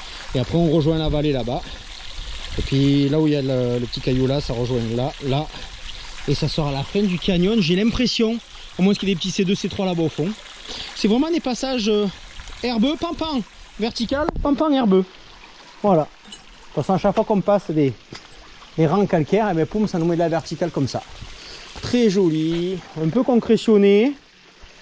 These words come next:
Puis ouais, juste ce qu'il faut de flotte, ni trop, ni pas assez. Allez, donc, euh, petite C trente.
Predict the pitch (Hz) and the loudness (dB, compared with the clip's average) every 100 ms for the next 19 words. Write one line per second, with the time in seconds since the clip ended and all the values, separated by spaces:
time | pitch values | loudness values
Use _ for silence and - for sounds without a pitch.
0 | - - - - - - 135 127 117 101 | -20 -20 -20 -20 -18 -4 0 2 2 0
1 | - - - - - 139 190 220 - 185 | -4 -18 -18 -18 -10 -2 0 0 0 0
2 | 196 170 147 151 175 - - - - - | 2 2 2 -2 -2 -6 -20 -20 -10 0
3 | 180 - - 226 - 185 214 - 311 - | 0 2 -2 -2 -2 0 0 0 -4 -6
4 | 95 - - - - - - - - - | -10 -10 -12 -12 -14 -18 -18 -18 -18 -18
5 | - - - - - - - - _ - | -18 -16 -16 -16 -12 -8 -8 -10 _ -20
6 | - - - - 262 170 403 - - - | -20 -20 -16 -4 0 0 -2 -10 -20 -20
7 | - - - - - - - - 127 160 | -20 -20 -20 -20 -20 -20 -12 0 4 6
8 | 160 156 143 - 214 - 220 - 170 240 | 4 2 0 -2 -8 0 0 0 0 0
9 | 339 | -2